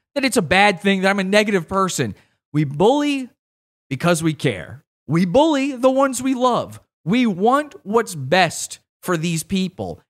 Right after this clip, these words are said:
And clearly, what was happening here is not what's best for anybody. I tried to get, I tried to give her an out. I tried to give her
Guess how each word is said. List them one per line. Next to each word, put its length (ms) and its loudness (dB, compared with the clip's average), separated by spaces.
And 260 -4
clearly, 720 0
what 320 4
was 180 -4
happening 640 -2
here 420 0
is 220 0
not 360 -2
what's 200 -4
best 500 -4
for 400 -4
anybody. 760 -2
I 200 0
tried 720 0
to 80 -2
get, 380 0
I 80 -4
tried 140 -4
to 80 -6
give 140 -4
her 100 0
an 80 -2
out. 260 -8
I 120 0
tried 360 0
to 100 -4
give 320 0
her 320 -4